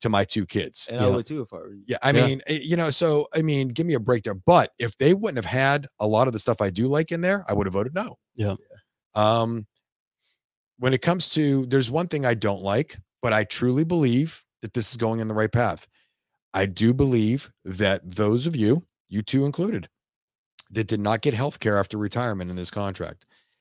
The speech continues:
Speaker 1: that needs to be the focus in the next contract. Not,
Speaker 3: Yeah,
Speaker 1: not
Speaker 3: for
Speaker 1: one of
Speaker 3: sure.
Speaker 1: the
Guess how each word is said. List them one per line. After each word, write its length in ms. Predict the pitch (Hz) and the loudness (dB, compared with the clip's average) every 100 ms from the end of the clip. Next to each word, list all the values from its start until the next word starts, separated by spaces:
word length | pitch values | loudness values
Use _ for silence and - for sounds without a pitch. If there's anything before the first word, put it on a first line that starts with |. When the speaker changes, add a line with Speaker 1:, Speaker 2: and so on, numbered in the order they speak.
| _ | _
Speaker 1:
that 180 | 107 107 | 0 2
needs 180 | 120 107 | 0 0
to 60 | |
be 140 | 98 104 | 2 0
the 260 | 90 101 | 0 -2
focus 800 | 92 - - 120 - - - - - _ _ _ _ _ 101 | -4 0 6 6 4 -6 -4 -4 -8 _ _ _ _ _ -6
in 80 | |
the 60 | 98 | -4
next 160 | 90 - | -4 -4
contract. 480 | 87 80 78 69 92 | -8 -6 -10 -10 -2
Not, 240 | 120 165 | 0 2
Speaker 3:
Yeah, 40 | 139 | 2
Speaker 1:
not 160 | 135 | 2
Speaker 3:
for 40 | 120 | 2
Speaker 1:
one 180 | 156 | 4
of 60 | 143 | 4
Speaker 3:
sure. 80 | |
Speaker 1:
the 60 | 101 | 0